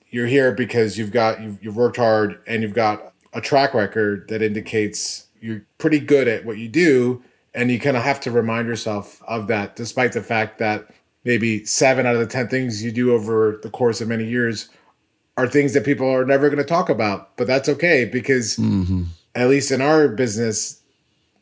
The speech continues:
Speaker 1: no one talks about the things that they've worked on that didn't work. They talk about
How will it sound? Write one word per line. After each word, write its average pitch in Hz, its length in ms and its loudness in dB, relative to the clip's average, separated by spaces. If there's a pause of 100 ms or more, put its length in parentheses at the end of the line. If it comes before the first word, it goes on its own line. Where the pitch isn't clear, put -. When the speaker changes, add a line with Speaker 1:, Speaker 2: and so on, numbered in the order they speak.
(440)
Speaker 1:
no 147 200 4
one 156 140 4
talks 143 260 2
about 120 140 2
the 113 100 -2
things 110 240 -4
that - 320 -6
they've 110 220 0
worked 113 240 -2
on 107 100 -4
that 101 120 -6
didn't 98 200 -8
work. 104 240 -8
They 101 100 -12
talk 101 300 -10
about 101 400 -8